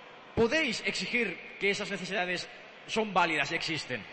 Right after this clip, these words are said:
Nos podéis hacer llegar lo que necesitáis. Podéis participar, podéis colaborar en foros, podéis colaborar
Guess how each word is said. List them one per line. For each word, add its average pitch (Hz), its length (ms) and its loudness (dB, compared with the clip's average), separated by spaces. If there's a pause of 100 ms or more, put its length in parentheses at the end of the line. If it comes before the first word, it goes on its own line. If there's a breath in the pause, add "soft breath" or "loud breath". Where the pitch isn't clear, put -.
(240 loud breath)
Nos 175 160 -6
podéis 220 240 2
hacer 240 240 4
llegar 208 480 2
lo 170 80 -4
que 170 80 -2
necesitáis. 147 480 -2 (220 loud breath)
Podéis 214 320 2
participar, 160 840 2
podéis 175 240 2
colaborar 147 840 4
en 135 180 -2
foros, 147 380 0
podéis 208 260 -2
colaborar 214 420 4